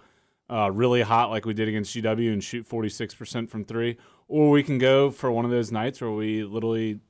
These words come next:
hit nothing or go one for nine or one for eleven.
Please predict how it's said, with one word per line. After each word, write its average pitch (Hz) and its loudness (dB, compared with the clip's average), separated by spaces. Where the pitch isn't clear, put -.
hit 123 -8
nothing 117 0
or 95 -8
go 107 0
one 107 -2
for 117 -6
nine 110 0
or 90 -8
one 98 -6
for - -8
eleven. 107 -4